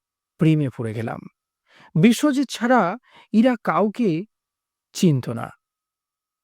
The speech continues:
আজও চেনে না। আমি এটাই চেয়েছিলাম, গ্ল্যামারাস নয়, বউ হিসেবে সাধারণ মেয়েই চেয়েছিলাম।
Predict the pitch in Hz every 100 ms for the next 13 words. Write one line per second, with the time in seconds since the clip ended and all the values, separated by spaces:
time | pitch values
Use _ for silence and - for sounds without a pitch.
0 | _ 151 165 170 139 120 113 113 - _
1 | _ _ _ _ _ 190 208 208 _ 147
2 | 135 170 139 127 113 - - - 185 _
3 | _ _ _ 131 147 143 139 110 101 -
4 | 117 - - _ _ _ _ 156 170 254
5 | 226 247 262 214 160 185 - _ - -
6 | 156 160 180 147 127 131 175 196 - 120
7 | 110 - 135